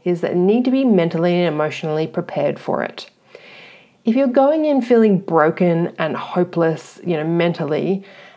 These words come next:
and feel inferior because you can't do it naturally, or just, like, your body is broken, and so you have to do this,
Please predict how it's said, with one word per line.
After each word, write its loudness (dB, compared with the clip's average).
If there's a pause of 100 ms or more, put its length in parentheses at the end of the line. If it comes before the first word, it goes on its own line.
and 2
feel 2
inferior 2
because -2
you -4
can't -4
do 2
it -2
naturally, 0
or -2
just, -2
like, -2
your 0
body 2
is 0
broken, 0 (400)
and 0
so 2
you 4
have -6
to -4
do 0
this, -8